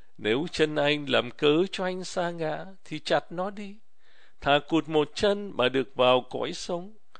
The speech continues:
còn hơn là có đủ hai chân mà bị ném vào hỏa ngục.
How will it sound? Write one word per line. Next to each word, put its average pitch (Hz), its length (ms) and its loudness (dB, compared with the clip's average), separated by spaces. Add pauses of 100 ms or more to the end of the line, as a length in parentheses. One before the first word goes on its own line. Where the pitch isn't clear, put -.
(300)
còn 120 220 0
hơn 170 380 4
là 120 200 8 (100)
có 202 100 4
đủ 123 260 0
hai 175 360 -2
chân 185 400 -2
mà 110 180 2
bị 110 200 -4
ném 127 400 -2
vào 117 400 2
hỏa 87 220 -4
ngục. 95 260 -12